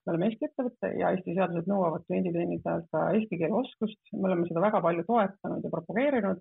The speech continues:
ja, ja tõesti teinud kursuseid. Nüüd pandeemia ajal küll vähem, eks, kuna inimesi ühte ruumi vajada väga ei taha. Aga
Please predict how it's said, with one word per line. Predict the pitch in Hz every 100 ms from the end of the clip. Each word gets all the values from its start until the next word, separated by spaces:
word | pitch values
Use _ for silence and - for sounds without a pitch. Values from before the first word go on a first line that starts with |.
| 185
ja, | 180 175 190 - - 196
ja | 180 180
tõesti | 190 170 170
teinud | 220 214
kursuseid. | 233 240 202 170 170 - _ _ - -
Nüüd | 190
pandeemia | 185 180 208 202 175
ajal | 180 165
küll | 170
vähem, | 220 254 202 196
eks, | - -
kuna | 180 170 196 220 -
inimesi | 190 180 170 185
ühte | -
ruumi | 180 175 170 - - _ _ _ _
vajada | 202 202 190
väga | 196 208 190
ei |
taha. | 254 233 190 - _ _ _ _ _ _ -
Aga | 185 175 175